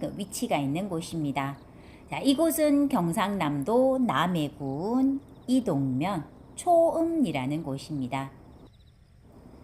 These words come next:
바닷물이 한참 지금 밀물이라 물이 많이 빠져나간, 자, 그런 상황으로 보여집니다.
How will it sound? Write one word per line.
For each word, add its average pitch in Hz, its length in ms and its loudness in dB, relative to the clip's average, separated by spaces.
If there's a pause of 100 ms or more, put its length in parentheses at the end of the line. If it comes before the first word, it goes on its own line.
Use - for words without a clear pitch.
(240)
바닷물이 208 640 4
한참 220 640 -4
지금 156 360 -8
밀물이라 156 680 -2
물이 190 240 -4
많이 143 320 -4
빠져나간, 156 1000 0
자, 143 120 -8
그런 135 260 -6
상황으로 165 480 -4
보여집니다. 123 760 -6